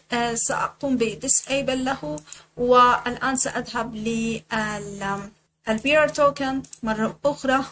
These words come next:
وأقوم ب disable له ونعود send. فإذاً نفس القصة there is no authorization key.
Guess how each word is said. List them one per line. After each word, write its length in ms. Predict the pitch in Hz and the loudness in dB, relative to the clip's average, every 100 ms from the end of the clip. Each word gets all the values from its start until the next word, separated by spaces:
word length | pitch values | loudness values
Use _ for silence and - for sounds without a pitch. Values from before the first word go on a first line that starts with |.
| - | -8
وأقوم 340 | 226 247 302 247 | -4 -2 0 2
ب 180 | 226 226 | 2 2
disable 420 | - - 247 240 | 2 4 4 4
له 300 | 220 220 220 | 2 0 0
ونعود 640 | 214 220 214 208 196 - | -2 -4 -2 -2 -2 -2
send. 440 | - 214 214 208 - _ _ - | -2 -2 -4 -8 -12 _ _ -6
فإذاً 180 | 240 254 | 2 4
نفس 460 | 254 269 240 233 - | 4 2 0 -2 -2
القصة 460 | 220 - 190 - 220 | -4 -2 2 2 4
there 220 | 247 254 | 6 6
is 160 | 254 226 | 4 2
no 480 | 220 220 214 - | 0 0 -2 -6
authorization 1000 | 220 214 202 196 196 196 196 185 _ - | -8 -4 -4 -4 -6 -8 -10 -12 _ -14
key. 80 | 214 | -14